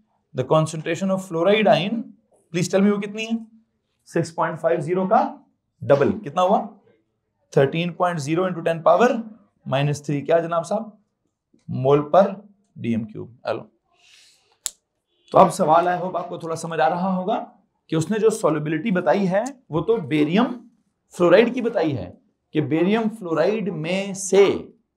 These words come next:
कितने formula units या कितने moles per D M cube dissolve हो गए। आपने बेशक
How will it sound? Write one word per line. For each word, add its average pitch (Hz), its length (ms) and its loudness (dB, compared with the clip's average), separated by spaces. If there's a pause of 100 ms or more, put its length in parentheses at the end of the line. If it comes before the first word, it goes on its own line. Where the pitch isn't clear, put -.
(800)
कितने 208 380 0 (480)
formula 175 400 2
units 185 720 -2
या 143 100 -2
कितने 190 420 -6
moles 156 440 4 (480)
per 175 120 6 (140)
D 180 200 -4
M 175 160 -6
cube 202 440 0
dissolve 131 400 0
हो 113 140 -8
गए। 95 200 -4 (400)
आपने 123 280 4
बेशक 160 280 -4